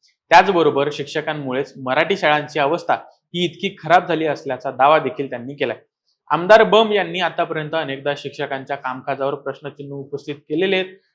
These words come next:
पण त्यांनी काल मांडलेला मुद्दा हा रास्त असून त्याची चौकशी केली जाईल, असे शिक्षण मंत्री दादा भुसे यांनी सभागृहात सांगितलं. त्यासाठी आयएएस लेव्हलच्या अधिकाऱ्यांची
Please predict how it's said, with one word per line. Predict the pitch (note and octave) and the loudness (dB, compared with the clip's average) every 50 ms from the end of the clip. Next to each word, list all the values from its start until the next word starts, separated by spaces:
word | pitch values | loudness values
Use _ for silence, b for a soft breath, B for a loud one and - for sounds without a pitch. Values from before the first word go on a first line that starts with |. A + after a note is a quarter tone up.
| _ _ - - | _ _ -8 -6
पण | G3+ G3 F#3+ | -6 -2 2
त्यांनी | G3 F#3 F3 F3 F#3+ G#3 G#3+ | 4 4 4 4 0 -4 -4
काल | G3 - F#3+ F3+ F#3 F#3 | 0 4 4 6 6 4
मांडलेला | F#3 F3+ E3 D3+ D3+ D#3 D#3 D#3+ D#3 | 2 -2 -2 -2 -2 -2 0 0 -2
मुद्दा | D3+ C#3 B2+ B2 C#3 B2+ A2+ A2+ - | -2 -4 -6 -2 0 0 0 0 -2
हा | - D3 D3 | 0 0 2
रास्त | D3 C#3 C#3 C#3 - - G#3+ | 4 4 2 2 2 2 2
असून | G3 F3+ F#3+ F#3+ G3 F#3+ - _ - - | 2 2 2 -4 -6 -6 -10 _ -10 -6
त्याची | - - G#3 G3+ - A3+ | -2 0 0 0 0 -4
चौकशी | G#3 - G3 F3+ F3+ - F3+ - - F#3+ | -2 0 0 0 0 -2 -4 -6 -6 -10
केली | D#3+ - E3+ F3 G3 A3 G3 | -10 -4 -2 0 0 0 2
जाईल, | F#3 D#3+ E3 F3 E3 - - _ _ - | 0 0 0 -2 -6 -10 -16 _ _ -16
असे | D3 - E3 | -12 -12 -10
शिक्षण | - - D3 - - G#3 | -12 -12 -12 -6 -6 -4
मंत्री | G#3 G3 F3 D3 - D#3 F3+ - - - b b b b _ _ D3 | -4 -4 -6 -4 -4 -4 -6 -6 -6 -12 b b b b _ _ -4
दादा | C3 D3+ D3 D#3 D#3+ G3+ G3+ | 2 4 4 4 4 4 2
भुसे | D#3+ D3 D3 - F3+ D3+ | 2 0 -4 -4 -2 -2
यांनी | C3+ B2 B2+ C3+ D3 E3+ | -2 -4 -4 -6 -10 -12
सभागृहात | D#3+ - D#3 C#3 D3 C#3+ C3+ C#3 C#3 C#3+ C#3+ | -12 -10 -8 -4 -4 -2 -2 -2 -2 -2 -4
सांगितलं. | C#3 - D3 C#3+ C#3+ B2 A2+ G#2 - _ _ - | -4 -6 -8 -8 -8 -8 -10 -12 -12 _ _ -4
त्यासाठी | D3+ C#3+ - D#3+ C#3+ D3+ F3+ F3 - - | -4 -2 -2 -2 -4 -4 -4 -8 -6 -4
आयएएस | D3+ D3 D3 D#3 E3 E3+ E3 - E3+ | -2 -2 0 0 -2 -4 -6 -8 -6
लेव्हलच्या | D#3+ D#3 D#3 D#3+ D#3 D#3 E3 E3 D3+ | -4 -2 -2 -2 -2 -2 0 0 0
अधिकाऱ्यांची | C#3 C#3 C#3 - D3 C#3 C#3 D3 C#3+ - F3 F3+ | 0 -2 -4 -6 -4 -4 -4 -6 -10 -14 -18 -18